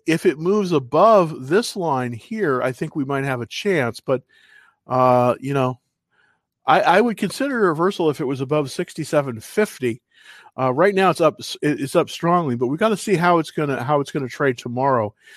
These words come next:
Uh, here's the thing. I would probably wait on this one until it probably retook the ten-day line. Um, I don't know if you're in it or not. I don't, I don't, uh,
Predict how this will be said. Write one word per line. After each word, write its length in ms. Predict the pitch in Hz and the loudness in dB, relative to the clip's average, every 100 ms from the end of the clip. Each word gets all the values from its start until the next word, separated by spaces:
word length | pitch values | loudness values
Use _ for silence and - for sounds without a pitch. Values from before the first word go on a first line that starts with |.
| - _ - | -20 _ -2
Uh, 140 | 131 127 | 0 2
here's 280 | 208 302 | 0 0
the 80 | - | -2
thing. 240 | - 180 139 | 2 2 4
I 200 | 127 180 | 4 4
would 200 | 285 262 | 4 0
probably 460 | - 226 214 190 151 | 2 2 2 0 0
wait 300 | 127 147 175 | 2 4 4
on 120 | 180 | 2
this 180 | 156 - | -2 -4
one 160 | 156 143 | -4 -2
until 500 | 135 - 185 175 135 | -4 -4 0 0 2
it 260 | 135 - | 0 0
probably 480 | - 160 170 143 127 | 2 2 2 -4 -4
retook 560 | 131 170 - 170 151 _ _ - - _ - | -4 -4 -2 -2 -2 _ _ -20 -20 _ -2
the 80 | |
ten-day 520 | 123 - 175 147 135 120 | 0 2 2 4 4 4
line. 600 | 123 139 131 117 117 107 - - | 4 4 4 2 -2 -8 -14 -8
Um, 500 | 120 120 117 117 113 _ _ _ _ - | -2 0 0 -2 -6 _ _ _ _ 2
I 100 | 151 | 4
don't 100 | 165 | 6
know 80 | 160 | 4
if 120 | - | 2
you're 100 | 139 | -2
in 200 | 156 170 | 2 2
it 140 | 160 | 2
or 100 | 135 | 0
not. 240 | 131 135 131 | 2 4 4
I 100 | 127 | 2
don't, 160 | 139 | 0
I 140 | 120 131 | 0 0
don't, 280 | 139 98 - | -2 -4 -4
uh, 340 | 123 123 120 | -2 0 0